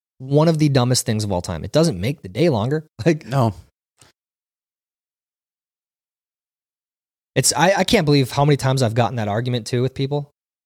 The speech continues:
Speaker 1: Not a lot, but a couple
Speaker 2: <laughs>
Speaker 1: times where they're like, "No, no, no, it goes." No, you just wake up earlier. As the sun shifts, you start shifting your sleep patterns slowly. Y-, y-, it doesn't make the day longer, you idiots.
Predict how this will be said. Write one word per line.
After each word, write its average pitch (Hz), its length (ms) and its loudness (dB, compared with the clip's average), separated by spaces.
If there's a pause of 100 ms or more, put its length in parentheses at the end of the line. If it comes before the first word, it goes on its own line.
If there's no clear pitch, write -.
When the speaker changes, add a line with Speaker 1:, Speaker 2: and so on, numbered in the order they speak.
(200)
Speaker 1:
Not 151 140 0
a 107 60 0
lot, 104 320 -4
but 104 100 -4
a 107 40 -4
couple 123 260 -2
Speaker 2:
<laughs> - 20 -14
Speaker 1:
times 135 280 0
where 131 100 4
they're 127 120 2
like, 113 140 0
"No, 240 260 0
no, 339 180 2
no, 330 240 0
it 294 100 -2
goes." 294 220 0 (1120)
No, 196 320 0
you 156 180 0
just 185 240 2
wake 175 320 2
up 160 200 -2
earlier. 95 480 -10 (160)
As 151 200 -2
the 160 100 4
sun 202 360 2
shifts, - 520 -2
you 165 260 0
start 165 360 0
shifting 156 460 -2
your 139 120 0
sleep - 320 -2
patterns 90 400 -6
slowly. 120 720 -2
Y-, 131 220 -6
y-, 160 200 -12
it 165 120 -2
doesn't 220 280 2
make 208 220 2
the 165 80 0
day 160 220 2
longer, 123 280 0
you 131 180 -4 (120)
idiots. 143 540 -4